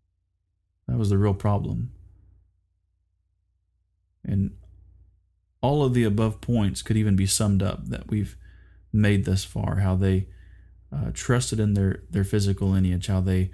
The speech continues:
had all these traditions that they supplanted God's word with, or they elevated to the same plane as God's word, and that how they rejected God's purpose for themselves and thought that they were righteous in and of themselves, and so they viewed others with contempt.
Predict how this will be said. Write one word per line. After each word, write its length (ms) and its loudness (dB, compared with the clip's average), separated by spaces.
had 140 0
all 120 0
these 160 2
traditions 680 0
that 180 -2
they 340 0
supplanted 600 0
God's 340 0
word 340 0
with, 220 0
or 60 -2
they 220 -2
elevated 600 0
to 140 0
the 120 2
same 420 0
plane 380 2
as 120 2
God's 340 0
word, 340 -2
and 100 2
that 180 -2
how 160 0
they 120 0
rejected 680 0
God's 280 0
purpose 380 -2
for 240 -2
themselves 680 -2
and 160 -2
thought 220 2
that 160 -2
they 100 2
were 160 2
righteous 540 0
in 100 -4
and 140 2
of 140 0
themselves, 600 -2
and 140 -2
so 120 -2
they 160 0
viewed 260 0
others 260 -2
with 180 -4
contempt. 540 -4